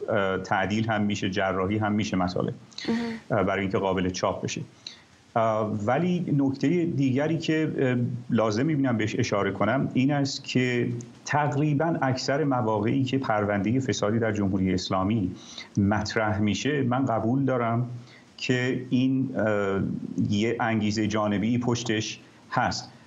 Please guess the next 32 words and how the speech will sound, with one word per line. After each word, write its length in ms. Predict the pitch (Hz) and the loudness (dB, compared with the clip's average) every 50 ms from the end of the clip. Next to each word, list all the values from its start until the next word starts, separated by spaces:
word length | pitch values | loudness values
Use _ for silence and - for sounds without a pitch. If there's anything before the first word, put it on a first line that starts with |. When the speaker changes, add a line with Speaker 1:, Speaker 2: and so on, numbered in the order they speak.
| - - | -4 -2
Speaker 1:
به 140 | 117 110 123 | 0 2 2
این 240 | 123 151 170 165 | 2 2 0 0
معنا 380 | 147 139 120 110 107 104 98 95 | 0 0 0 0 0 0 0 -2
که 240 | 95 - 98 92 - | -2 0 -2 -2 -2
فساد 760 | - - - - 131 151 147 - 151 147 143 139 139 147 - - - - - - 127 | -4 -6 -4 -2 -2 -2 0 0 -2 0 0 -2 -2 -4 -8 -10 -16 -20 -14 -4 -2
به 60 | 127 | -2
صورت 400 | - - - 110 113 120 123 - | 0 0 0 0 0 0 0 0
گسترده 680 | 127 117 113 110 110 - - 107 101 98 95 101 117 | 0 0 0 0 -2 -2 -2 -2 0 0 0 0 0
جریان 520 | 107 107 104 101 98 92 95 95 101 107 104 | 0 0 0 0 0 0 0 0 0 0 0
داره، 340 | 95 98 95 95 95 95 104 127 - - - - - - - - - - - - - - | 0 0 0 0 0 -2 -2 -4 -8 -10 -18 -20 -20 -20 -20 -20 -20 -20 -20 -20 -2 0
استاتوس 520 | 127 110 - - 120 110 107 117 110 - - | 0 0 2 0 -2 -2 0 0 -2 -4 -4
کوه 400 | - - 110 104 104 95 92 92 - - - - - | -2 0 2 2 2 2 0 -2 -4 -8 -14 -6 -2
به 80 | - | -2
اصطلاح، 460 | 95 92 - - 98 92 - - - 113 104 | 0 0 -2 -2 -2 0 0 -2 -2 -4 -2
یعنی 300 | 98 95 98 101 104 104 | 0 0 2 0 0 -2
تبدیل 480 | - - 101 95 98 90 101 107 113 117 | 0 0 0 0 0 0 0 0 0 2
به 120 | 113 113 | 0 2
نرم 500 | 110 107 107 117 120 113 107 - - 104 | 2 2 2 2 2 2 0 0 0 -2
شده، 300 | 95 - - 92 87 - | -2 -2 -2 -2 -2 -2
تبدیل 540 | - - - 95 92 95 92 98 101 101 113 | -4 -2 -2 0 0 0 0 0 0 2 0
به 100 | 110 113 | 0 0
هنجار 440 | 104 110 107 107 101 117 143 139 113 | 0 0 0 0 0 0 0 0 -2
شده 180 | - 104 95 | -2 -2 -2
در 200 | 92 90 92 92 | 0 0 0 0
جمهوری 320 | 90 92 90 92 95 95 92 | 0 0 0 0 0 0 0
اسلامی. 360 | - - - - - 131 131 - - - - - - - 110 | -2 -2 -2 0 0 0 -2 -4 -10 -16 -20 -20 -10 -2 0
وقتی، 920 | 104 95 95 101 113 160 196 208 202 - - 175 143 117 98 92 90 90 - - - - - - - - - | 0 2 2 2 2 0 0 -2 -4 -4 0 0 2 2 0 0 -2 -6 -8 -14 -20 -20 -20 -20 -20 -4 0
اه، 380 | 131 110 107 104 98 98 95 95 | 2 2 2 2 2 0 0 -2
تبدیل 480 | 95 - 120 113 107 104 110 110 107 | 0 0 0 0 2 2 0 0 2
به 100 | 95 101 | 0 0
پرونده 600 | - - - 104 98 98 95 98 95 95 92 92 | -2 0 0 0 0 2 0 0 0 0 0 0
می‌شه، 300 | 92 92 90 - - 127 | 0 0 -2 -2 -4 -4